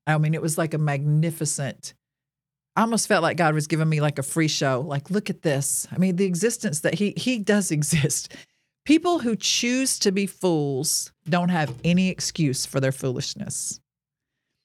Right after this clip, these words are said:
In fact, did you know this? This, this might shock you. Did you know we're all born as fools?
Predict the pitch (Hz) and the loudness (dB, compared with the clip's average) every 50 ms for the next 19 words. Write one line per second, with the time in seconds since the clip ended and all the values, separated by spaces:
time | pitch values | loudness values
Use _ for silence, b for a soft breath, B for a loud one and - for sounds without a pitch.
0 | _ - - 196 202 208 202 - - 311 370 349 254 202 190 - - - - - | _ -4 0 2 2 2 2 0 0 2 4 4 4 2 0 -2 -8 -16 -18 -18
1 | - _ _ _ - 175 202 202 247 403 427 349 311 240 233 247 262 269 269 - | -18 _ _ _ 0 2 2 4 2 2 2 2 2 2 2 2 2 0 -2 -4
2 | - - - _ - 185 190 - - 175 180 196 190 190 180 156 - - - 151 | -8 -8 -12 _ -4 -2 -2 -2 -2 -2 -2 0 2 2 0 0 0 2 2 2
3 | 147 151 - 147 143 135 - 180 185 185 254 277 277 247 214 185 - 156 170 175 | 2 2 -2 -6 -6 -2 -2 0 0 2 2 2 4 4 4 4 6 6 4 4
4 | 165 151 156 165 175 180 180 180 175 - - - 196 202 202 208 202 196 - | 2 0 0 0 2 2 2 0 0 -2 0 0 2 2 2 0 -2 -2 -2